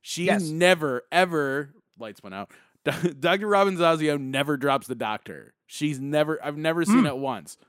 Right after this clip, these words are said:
Speaker 1: Uh,
Speaker 2: No, so wait, wait, though. When she talks to the people on the show,
Speaker 1: Yeah.
Speaker 2: she will ref-, she will introduce herself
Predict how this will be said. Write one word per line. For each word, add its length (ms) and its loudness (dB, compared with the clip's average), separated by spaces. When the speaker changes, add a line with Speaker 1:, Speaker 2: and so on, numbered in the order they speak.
Speaker 1:
Uh, 380 0
Speaker 2:
No, 140 4
so 220 4
wait, 220 4
wait, 220 2
though. 180 2
When 160 -4
she 200 -8
talks 420 -6
to 360 0
the 80 -6
people 460 -8
on 280 2
the 60 -2
show, 500 -4
Speaker 1:
Yeah. 360 -4
Speaker 2:
she 120 -6
will 160 0
ref-, 220 -2
she 120 -6
will 140 -4
introduce 500 -4
herself 360 -2